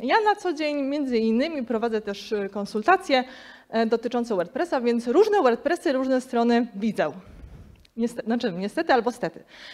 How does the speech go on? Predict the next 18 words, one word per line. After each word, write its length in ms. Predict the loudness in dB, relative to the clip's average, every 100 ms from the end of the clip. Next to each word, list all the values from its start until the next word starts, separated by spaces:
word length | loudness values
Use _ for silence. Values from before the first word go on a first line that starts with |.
| -18 -20 -6
E, 140 | -2 2
jakby 340 | 4 4 4
przez 220 | 2 -2 -2
chwilę 180 | 4 4
zastanawiałam 600 | 4 0 2 4 4 2
się, 140 | -2
czy 180 | -6 -6
to, 140 | -6 -4
co 120 | -6
dzisiaj 260 | -2 -2
chcę 160 | -2 -6
powiedzieć, 420 | -4 -4 -4 -2
nie 100 | 0
będzie 240 | 2 2 0
zbyt 400 | 2 0 0 -18 -2
infantylne, 880 | -2 0 0 0 0 0 0 0 0 -4 _
trudne 280 | -10 -8 -6
słowo, 320 | -4 2 6